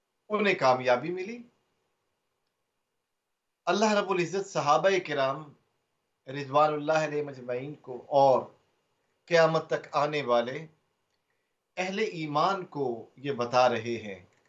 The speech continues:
कि जो भी ईमान लाता है, उसे आजमाया ज़रूर जाता है। इसलिए कुरान मजीद में एक और मकाम पर इरशाद हुआ, अलिफ लाम मीम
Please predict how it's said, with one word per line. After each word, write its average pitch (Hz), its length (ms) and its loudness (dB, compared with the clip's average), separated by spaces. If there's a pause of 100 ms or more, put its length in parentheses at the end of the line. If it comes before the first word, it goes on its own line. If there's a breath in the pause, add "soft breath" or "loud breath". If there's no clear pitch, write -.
(800)
कि 165 120 -2
जो 190 240 2
भी 254 140 -4 (100)
ईमान 175 420 2
लाता 151 360 0
है, 170 160 -6
उसे 165 340 -12
आजमाया 135 540 -2
ज़रूर 127 320 -10
जाता 98 340 -8
है। 90 180 -20 (2750)
इसलिए 180 440 2 (1300)
कुरान 165 320 2
मजीद 160 400 -6
में 135 320 -8 (260)
एक 160 240 -8
और 165 200 6
मकाम 135 400 0
पर 120 340 -6
इरशाद 135 380 -2
हुआ, 131 260 0
अलिफ 156 340 -6
लाम 151 500 4
मीम 147 200 -16